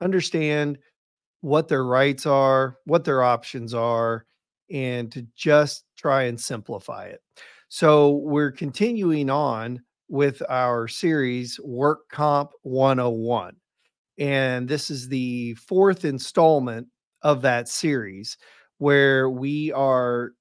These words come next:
talking about the work comp system for workers that have been injured on the job. What can they expect? What are they entitled to?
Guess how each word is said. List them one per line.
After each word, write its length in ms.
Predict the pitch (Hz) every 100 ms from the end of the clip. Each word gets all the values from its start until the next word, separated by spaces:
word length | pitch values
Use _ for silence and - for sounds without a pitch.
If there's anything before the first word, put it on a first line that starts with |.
| _
talking 460 | - 156 151 - 175
about 720 | 175 - 156 135 120 117 127 _ _ _ _ _ 190
the 160 | 151
work 380 | 127 135 139 139 -
comp 360 | 156 139 131 -
system 520 | 185 175 - 139 135
for 400 | - 127 120 113 _ _ _ _ _
workers 680 | 156 139 175 175 170 170 151
that 140 | 143
have 140 | 131 120
been 200 | 127 127
injured 340 | 123 120 113
on 220 | 120 143
the 80 | 160
job. 600 | 135 143 127 117 117 117 _ _ -
What 300 | 135 156 165
can 160 | 165
they 140 | 160 147
expect? 640 | 131 - 151 135 131 - _
What 400 | - 120 123 147
are 100 | 160
they 240 | 147 147 139
entitled 640 | 127 135 127 127 120 117
to? 500 | - 135 127 120